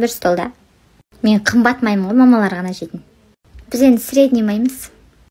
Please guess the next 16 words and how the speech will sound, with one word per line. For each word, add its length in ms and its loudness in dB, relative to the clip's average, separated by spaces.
Иә, 240 2
бізді 240 -4
балаларға 400 0
бере 160 2
салады 300 -4
ғой 80 -8
әйтеуір. 260 -12
Холодильникке 480 -2
апаршы, 300 -4
біз 100 -16
көп 160 -4
сөйлемей 320 -4
ашып 240 -10
кететін 320 -6
болдық 160 -12
қой. 160 -8